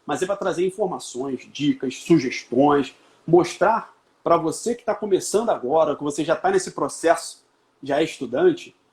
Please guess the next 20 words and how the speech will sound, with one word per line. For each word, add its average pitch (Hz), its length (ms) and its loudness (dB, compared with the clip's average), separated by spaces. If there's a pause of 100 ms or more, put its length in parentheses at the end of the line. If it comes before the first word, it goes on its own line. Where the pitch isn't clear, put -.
(260)
então, 156 520 -2 (880)
é, 147 300 -2
é 151 800 -2 (180)
pra 226 100 -6
você 226 340 -6
ver 175 300 2 (240)
que, 190 160 -8 (140)
onde 247 220 6
você 240 240 -2
vai 214 140 2
se - 180 -6
meter, 147 440 0
né? 113 160 -12 (440)
Eu 214 200 6
faço - 300 2
educação 196 400 2
física, 202 380 0
eu - 40 0
quero 202 200 4
fazer, 165 640 4